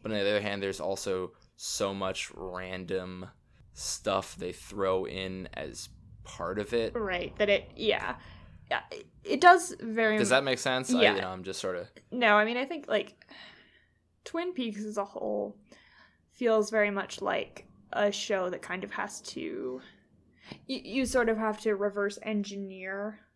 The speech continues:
Speaker 2: the internal logic of the, like, of the supernatural elements of it and of its kind of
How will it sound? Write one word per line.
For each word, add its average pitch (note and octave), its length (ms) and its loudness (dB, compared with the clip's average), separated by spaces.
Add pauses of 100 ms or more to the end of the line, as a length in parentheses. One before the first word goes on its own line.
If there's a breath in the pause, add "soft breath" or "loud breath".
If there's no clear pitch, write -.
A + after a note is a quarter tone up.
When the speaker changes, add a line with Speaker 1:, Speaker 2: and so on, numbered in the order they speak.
(440)
Speaker 2:
the F#3+ 520 -8 (720)
internal G3 560 -2
logic E3+ 580 -4
of F#3+ 260 -10 (180)
the, F#3+ 400 -10 (400)
like, - 220 -10
of G3+ 220 -8
the F3+ 120 -4
supernatural E3+ 1000 -10 (400)
elements E3+ 440 -8
of E3 100 -8
it E3+ 140 -8
and D#3+ 140 -8
of E3+ 160 -8
its D3+ 200 -12
kind - 280 -8
of - 100 -10